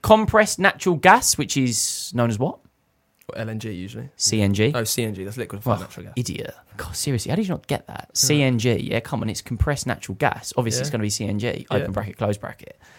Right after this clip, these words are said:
Speaker 1: Electric batteries and hydrogen, either using fuel cells or combustion.
Speaker 2: You know
Speaker 1: There are
Speaker 2: what's
Speaker 1: also
Speaker 2: inter-
Speaker 1: other cars, though, that use a hybrid of different power sources. An example of that would be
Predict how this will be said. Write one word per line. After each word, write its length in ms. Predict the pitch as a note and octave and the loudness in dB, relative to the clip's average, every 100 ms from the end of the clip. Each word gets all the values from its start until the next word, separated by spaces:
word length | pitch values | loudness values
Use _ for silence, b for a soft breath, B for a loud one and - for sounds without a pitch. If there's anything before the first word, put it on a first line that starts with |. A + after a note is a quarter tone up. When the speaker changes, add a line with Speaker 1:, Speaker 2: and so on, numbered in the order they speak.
| b b b - | b b b 4
Speaker 1:
Electric 480 | D#3+ G#3+ - F#3+ - | 8 8 6 0 4
batteries 460 | F3 - D3+ D3 | 4 4 2 2
and 100 | C#3 | 2
hydrogen, 600 | B2+ D3 C#3+ C3+ D3 F3+ G#3+ _ _ - | 8 8 8 6 2 2 0 _ _ 0
either 200 | E3 D#3+ | 2 2
using 360 | D#3+ D#3 D3 C#3+ | 0 0 0 -2
fuel 340 | - G#3+ G3+ | -2 -4 -2
cells 460 | - F3+ F3 E3+ - | 2 4 4 0 -2
or 200 | C3+ C3 | 0 0
combustion. 680 | C3 G#2+ G#2+ G2+ - E2 - - | 0 0 0 0 -6 -8 -10 0
Speaker 2:
You 60 | A#4 | 6
know 40 | |
Speaker 1:
There 100 | C5 | 8
are 20 | |
Speaker 2:
what's 120 | F4+ C4 | 10 8
Speaker 1:
also 220 | C4+ B3+ | 10 10
Speaker 2:
inter- 100 | A#3+ | 12
Speaker 1:
other 240 | A3+ G3+ | 12 10
cars, 400 | - A#2 A2 G#2 | 10 10 12 10
though, 240 | G#2 G2+ A#2 | 6 8 6
that 100 | A2 | 6
use 460 | C#3 C#3 C#3+ - - | 6 6 4 0 2
a 160 | D#3 C#3+ | 6 6
hybrid 720 | - F#3 F#3+ F3 G2 F2 - - | 8 10 12 10 6 -2 -4 -4
of 160 | A#2 - | -2 0
different 340 | C3+ B2+ A#2+ | 0 0 0
power 260 | C#3 B2+ A2 | 6 6 6
sources. 520 | - E2 F#2+ C#2 - | -2 -4 -6 -8 -8
An 80 | A#2+ | -8
example 420 | A#2+ C#3 C#3+ C3+ | 2 6 6 4
of 120 | A2 - | 0 2
that 240 | G2+ G2 | 2 2
would 200 | A2 F#2 | -2 -4
be 400 | A#2+ G#2 G2+ G2 | -2 0 -2 -6